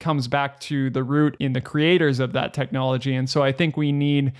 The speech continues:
we need people thinking about this and pushing us. So we also need,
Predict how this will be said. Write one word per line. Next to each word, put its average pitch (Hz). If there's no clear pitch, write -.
we 151
need 185
people 165
thinking 151
about 135
this 135
and 127
pushing 180
us. 139
So 143
we 143
also 151
need, 139